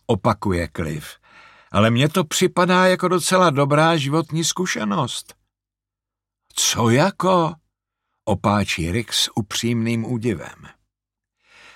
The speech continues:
"Furt tě bude někdo fotit. Budeš u stolečku cucat drinky a koukat přitom na Koloseum. Dávat si nejlepší těstoviny a pizzu na světě, šukat mladý Italky,"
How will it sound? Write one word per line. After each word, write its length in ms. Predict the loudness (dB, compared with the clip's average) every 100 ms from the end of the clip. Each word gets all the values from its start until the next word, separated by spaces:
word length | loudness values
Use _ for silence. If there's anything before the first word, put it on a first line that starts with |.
| -14
"Furt 360 | -6 2 2 2
tě 240 | 0 2
bude 260 | 4 4 4
někdo 300 | 2 2 0
fotit. 600 | -2 -6 -4 -4 -4 -8 _ _ _ -10 -4
Budeš 360 | 0 4 4 0
u 80 | -2
stolečku 600 | 0 2 2 2 -2 -4
cucat 460 | -2 -2 0 -2 0
drinky 720 | 0 0 0 -2 -2 -2 -2 -6 -2
a 100 | 0
koukat 460 | 2 2 2 -4
přitom 420 | -4 -2 0 0 0
na 100 | -2
Koloseum. 880 | 0 0 0 0 0 0 0 -4 -8 _ _ _ -20 -14 0
Dávat 380 | 4 6 6 4
si 140 | 2
nejlepší 520 | 2 2 2 2 -2 -2
těstoviny 600 | -4 0 0 0 0 0
a 100 | -2
pizzu 340 | -2 -2 -2
na 120 | -2
světě, 520 | -2 -2 -2 -2 -2 -2 -6 -4
šukat 440 | 2 4 4 2
mladý 400 | 2 4 4 4
Italky," 680 | 2 2 2 0 0 0 0